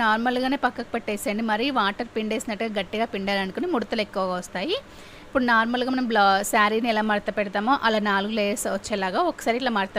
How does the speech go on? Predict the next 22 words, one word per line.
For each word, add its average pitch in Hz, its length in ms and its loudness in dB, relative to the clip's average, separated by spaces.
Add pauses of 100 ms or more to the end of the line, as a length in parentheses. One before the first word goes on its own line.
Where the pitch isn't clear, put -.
పెట్టుకోండి. 185 500 -4 (800)
మీరు 247 180 2
ఒక్కరే 311 360 2
చేస్తున్నట్లయితే 226 720 0
ఇలా 311 160 2
మడత 202 260 -2
పెట్టుకోండి. 190 460 -4
ఇద్దరు 247 260 4
ఉన్నారనుకుంటే 208 680 -2
మాత్రం 233 240 -2 (120)
నీటర్ 240 280 0
వా-, 214 200 0 (140)
వాటర్ 214 320 0
మొత్తం 214 260 -2 (120)
కూడా 233 220 4
వడిచిపోయేలాగా 202 680 2 (100)
గట్టిగా, 208 400 -2 (680)
ఆ, 208 40 4 (300)
చేతి 233 260 0
వేళ్ళతోని 226 440 0
ఇట్లా, 262 160 4 (420)
ఆ, 214 40 2